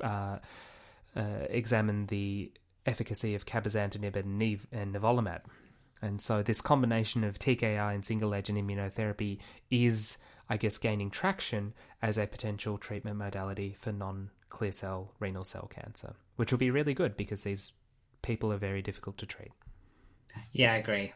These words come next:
Speaker 2: Michael. I think it's, I'm just having a look at the results here as well. One, one thing I would like to highlight, I'm pretty sure there's an Australian researcher in here.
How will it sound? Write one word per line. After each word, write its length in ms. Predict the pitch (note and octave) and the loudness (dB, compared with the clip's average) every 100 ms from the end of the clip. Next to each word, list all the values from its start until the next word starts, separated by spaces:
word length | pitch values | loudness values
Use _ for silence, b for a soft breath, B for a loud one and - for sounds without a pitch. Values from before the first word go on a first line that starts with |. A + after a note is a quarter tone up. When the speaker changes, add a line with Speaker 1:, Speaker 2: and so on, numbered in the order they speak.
| - | -4
Speaker 2:
Michael. 460 | G2 G2+ - F#2+ - | -4 -4 -6 -8 -8
I 60 | |
think 380 | G#2+ - G2+ G2+ | -10 -8 -8 -6
it's, 260 | G2+ G2 - | -10 -8 -8
I'm 260 | - G#2 A#2+ | -6 -6 -4
just 240 | G#2+ - | -2 0
having 240 | G#2+ G2 | -2 -2
a 60 | F#2 | -4
look 180 | F#2+ - | -6 -6
at 60 | |
the 100 | F#2 | -8
results 460 | F#2 F#2+ F2+ F#2+ - | -8 -6 -6 -4 -2
here 180 | A2+ G2 | -2 -4
as 220 | F#2+ - | -4 -2
well. 340 | G#2 F#2 F2+ - | -2 -2 -4 -2
One, 380 | G#2 G2 G2 - - | -2 0 -2 -6 -4
one 220 | G2 G2 | -2 0
thing 160 | G#2 G2 | -2 -2
I 100 | F#2+ | -2
would 160 | F#2+ | -2
like 220 | F2+ F#2 | -4 -6
to 80 | - | -6
highlight, 460 | - G2 G2 F#2 - | -4 0 0 0 -2
I'm 120 | G#2 | -4
pretty 200 | G#2+ G#2 | 0 0
sure 180 | - G#2+ | 2 0
there's 240 | G2 F#2+ | 0 -4
an 80 | F#2+ | -4
Australian 500 | - - C#3 B2+ G#2 | -2 4 6 6 4
researcher 640 | F#2+ F#2+ - F2 - G2 - - | 0 -2 -2 -2 -2 -4 -6 -12
in 160 | - G2 | -8 -8
here. 280 | F#2 F#2 | -6 -6